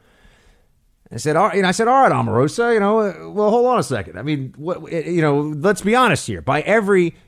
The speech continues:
a-, and, and then she went into the whole, the usual thing. And, you know, I, look, Omarosa is a very, you know, she's very engaging. She knows how, you know, she, it was, she's an interesting person to talk to, no question, okay? She's somebody that's,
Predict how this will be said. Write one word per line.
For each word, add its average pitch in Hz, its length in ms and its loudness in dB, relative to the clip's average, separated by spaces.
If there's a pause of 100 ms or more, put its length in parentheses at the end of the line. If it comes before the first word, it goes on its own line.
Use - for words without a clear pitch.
(160)
a-, 156 140 -4
and, 151 180 0
and 165 120 0
then 196 100 2
she 202 120 2
went 180 140 4
into 156 100 0
the 147 80 4
whole, 147 140 4
the 151 100 2
usual 254 400 4
thing. 208 380 -2 (420)
And, 175 140 0
you 254 60 -4
know, 233 60 -6
I, 214 440 -4
look, 160 260 0
Omarosa 160 400 2
is 110 100 0
a 107 60 2
very, 127 760 0 (480)
you - 80 -6
know, 117 200 0
she's 107 200 -8
very 127 380 4
engaging. 135 1000 4
She 104 180 -6
knows 120 800 2
how, 113 220 -8
you 135 100 -4
know, 120 100 2
she, 123 300 -2
it 127 80 2
was, 120 200 0
she's 123 200 0
an 117 80 4
interesting 202 420 0
person 190 280 0
to 180 60 -4
talk 120 280 0
to, 117 80 -4
no 110 180 2
question, - 480 -6
okay? 92 240 -6
She's 101 260 -8
somebody 120 320 0
that's, 101 360 -2